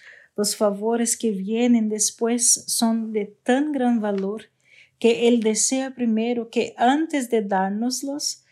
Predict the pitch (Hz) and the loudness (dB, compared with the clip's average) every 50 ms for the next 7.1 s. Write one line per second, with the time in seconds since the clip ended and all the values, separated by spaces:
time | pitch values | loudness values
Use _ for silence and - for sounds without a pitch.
0 | _ _ _ _ _ _ _ _ - 190 220 226 233 240 254 254 262 262 254 - | _ _ _ _ _ _ _ _ 0 2 4 4 4 4 4 2 2 0 -2 -2
1 | - - - 220 220 214 214 - - - 247 247 240 220 220 214 240 269 302 320 | -2 0 0 0 0 0 0 -2 0 2 2 2 4 2 2 2 2 2 0 -2
2 | - - 262 220 220 214 220 220 - - 214 208 - - - 220 220 220 - 214 | -2 -2 -2 -2 -2 -2 -4 -4 -6 -6 -8 -8 -6 -4 -4 -4 -4 -4 -6 -6
3 | 208 214 208 202 202 202 196 - 208 202 - - - - 185 190 202 214 220 214 | -6 -4 -4 -4 -4 -4 -6 -8 -8 -6 -4 -4 -4 -6 -8 -10 -10 -10 -10 -8
4 | - - - - _ _ _ _ _ _ _ _ _ _ _ _ - 220 208 214 | -6 -6 -6 -8 _ _ _ _ _ _ _ _ _ _ _ _ 0 2 2 4
5 | 214 208 208 208 - - 220 208 202 226 - 220 220 208 214 208 214 208 196 196 | 2 2 0 -2 -4 -2 -2 0 0 -2 -4 -4 -4 -2 -2 -2 -2 -2 0 0
6 | - - 254 262 269 285 269 240 220 220 226 - - - 240 240 - - 247 247 | 0 2 2 0 0 0 0 -2 -2 -2 -2 -4 -4 -4 -6 -10 -10 -8 -8 -8
7 | 247 - | -10 -12